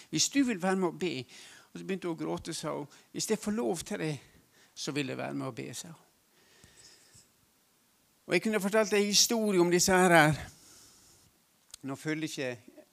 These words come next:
nå må dere, nå må dere bytte bilder der bak dere. Hvis du tar neste bilde. Bare bla videre du nå, så kan, til du kommer alle, til alle disse bildene.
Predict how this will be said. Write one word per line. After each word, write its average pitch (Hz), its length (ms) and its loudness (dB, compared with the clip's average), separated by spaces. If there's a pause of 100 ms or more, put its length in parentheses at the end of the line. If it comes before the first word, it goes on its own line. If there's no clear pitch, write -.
(400)
nå 165 80 -2
må 175 160 2
dere, 190 240 -4
nå 175 480 -6
må 175 160 -4
dere 190 240 -6
bytte 151 480 -4
bilder 156 320 2
der 131 100 0
bak 135 220 -2
dere. 180 240 0 (1080)
Hvis - 80 -12
du 180 80 -2
tar 180 160 4
neste 175 320 2
bilde. 143 300 4 (3500)
Bare 160 160 2
bla 165 160 6
videre 156 400 0
du 170 160 0
nå, 147 180 0
så 160 140 -6
kan, 170 240 -2
til 165 160 0
du 156 80 0
kommer 170 240 4
alle, 170 320 6
til 160 160 4
alle 175 220 4
disse 170 180 4
bildene. 160 380 4